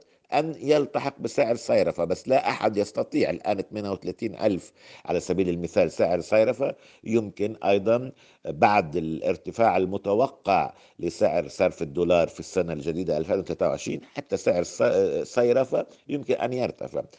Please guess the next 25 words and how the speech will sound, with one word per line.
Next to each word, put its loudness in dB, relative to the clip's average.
هنا 0
أحب -2
أن 0
أقول -2
أو 2
أود 4
أن -6
أقول -6
بأنه -6
ما 0
يسمى 2
بالسوق -4
السوداء 2
أو 0
بسعر، 0
آه، 0
سور -2
السو-، 2
آه، 2
السوق -4
السوداء 2
هو 2
السعر 0
الحقيقي -4
للدولار 0